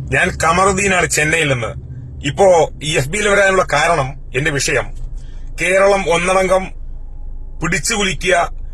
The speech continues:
കേരളത്തിൽ കോളിളക്കം സൃഷ്ടിച്ച ഒരു കേസാണ് പാലത്തായിലെ ഒരു കേസ്. പാലത്തായിൽ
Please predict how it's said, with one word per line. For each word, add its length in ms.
കേരളത്തിൽ 580
കോളിളക്കം 600
സൃഷ്ടിച്ച 320
ഒരു 100
കേസാണ് 460
പാലത്തായിലെ 840
ഒരു 160
കേസ്. 320
പാലത്തായിൽ 680